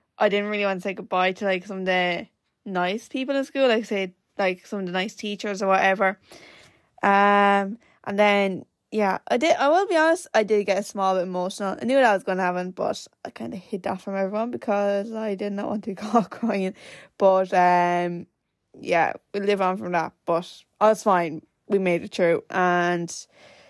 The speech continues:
yeah, but have cried before, after, <laughs> and during it all so far, so yeah, we love that. But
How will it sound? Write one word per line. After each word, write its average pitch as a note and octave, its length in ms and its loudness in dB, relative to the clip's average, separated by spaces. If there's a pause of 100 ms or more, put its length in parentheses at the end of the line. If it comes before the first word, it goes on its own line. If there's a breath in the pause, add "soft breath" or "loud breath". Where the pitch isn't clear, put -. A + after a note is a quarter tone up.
(260 soft breath)
yeah, F3+ 300 4
but - 180 -4 (380)
have D4 300 2
cried B3+ 380 4
before, G#3 580 4
after, F#3 360 -4
<laughs> - 20 -4
and G#3+ 360 -4
during F#3+ 640 0
it G3+ 120 6
all F#3+ 320 4
so F#3+ 240 0
far, F3+ 320 0
so E3+ 500 -4 (960 soft breath)
yeah, F#3 180 4
we F3 100 -2
love G#3+ 180 2
that. F#3 320 0 (420 soft breath)
But G3 280 4